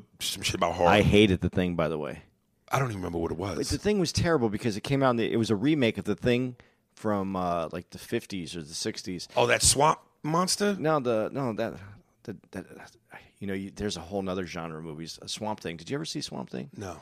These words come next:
Speaker 2: That's a whole, uh, it's, it's, it's by, there's a certain Trauma, Trauma Films.
Speaker 1: Mm-hmm.
Speaker 2: And it's just, uh, I think it's Trauma. But it's just all these, like, to-, the Toxic Avenger.
Speaker 1: Mm-hmm.
Speaker 2: You never, oh, man.
Speaker 1: No.
Speaker 2: Oh, man.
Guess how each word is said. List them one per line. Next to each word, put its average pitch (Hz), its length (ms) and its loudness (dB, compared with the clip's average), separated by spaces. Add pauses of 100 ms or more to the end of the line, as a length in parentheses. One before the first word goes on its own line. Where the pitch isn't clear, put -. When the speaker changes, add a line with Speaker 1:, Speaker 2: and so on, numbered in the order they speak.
(320)
Speaker 2:
That's - 180 -4
a 113 80 0
whole, 107 280 0
uh, 78 380 -4
it's, - 280 -8
it's, - 200 -10
it's 104 180 -12
by, 104 300 -2
there's 92 240 -6
a 90 40 -8
certain 98 300 -6
Trauma, 104 480 -4
Trauma 101 320 -4
Films. 107 460 -6 (100)
Speaker 1:
Mm-hmm. 92 240 -6 (680)
Speaker 2:
And 95 160 -8
it's 107 320 -8
just, - 340 -6
uh, 80 280 -6 (320)
I - 40 -20
think 117 160 -8
it's 76 100 -14
Trauma. 78 380 -12 (480)
But 113 100 0
it's 101 180 -6
just - 180 -8
all 107 200 0
these, 98 480 -8
like, 90 160 -14 (140)
to-, - 420 -10
the - 100 -20
Toxic 104 340 -2
Avenger. 98 560 -4 (200)
Speaker 1:
Mm-hmm. 95 260 -6 (260)
Speaker 2:
You 110 100 -6
never, 107 260 -6
oh, - 60 -20 (300)
man. 92 80 -10
Speaker 1:
No. 107 200 -6
Speaker 2:
Oh, - 200 -20
man. - 80 -20